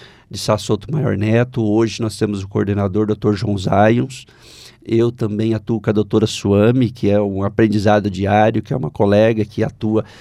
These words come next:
com muita, é, com muita eficiência na questões das, das audiências públicas,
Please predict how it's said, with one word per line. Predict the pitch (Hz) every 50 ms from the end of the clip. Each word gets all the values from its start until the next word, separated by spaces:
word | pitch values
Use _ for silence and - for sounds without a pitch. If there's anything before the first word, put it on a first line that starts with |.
| - - - _ _
com | - 123 101
muita, | 101 107 120 127 127 127 123 113 101 98 - - _ _ _ - - -
é, | - 107 104 104 104
com | - 156
muita | 117 120 113 -
eficiência | 120 - - - - - 104 101 107 113 120 123 - - 113 104
na | 98 98 98
questões | 95 - 104 95 - - - 107 107 104 98
das, | 104 104 104 104 - - - -
das | - 101 101 101 95 104
audiências | 104 104 95 101 101 104 - 95 -
públicas, | - _ - 110 120 131 131 131 123 147 143 - -